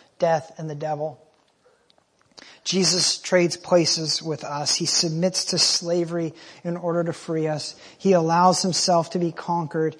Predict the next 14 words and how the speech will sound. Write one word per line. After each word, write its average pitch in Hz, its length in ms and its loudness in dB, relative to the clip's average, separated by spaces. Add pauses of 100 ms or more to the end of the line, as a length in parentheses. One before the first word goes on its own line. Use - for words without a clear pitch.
(200)
in 170 140 -2
order 165 320 -2
to 151 120 -10
set 160 280 -4
us 147 160 -6
free 147 440 -8
and 147 140 -12
deliver 147 420 -6
us. - 560 -8 (1040)
And 175 120 0
in 175 100 0
all 190 340 6
of 151 120 0
this, - 520 -4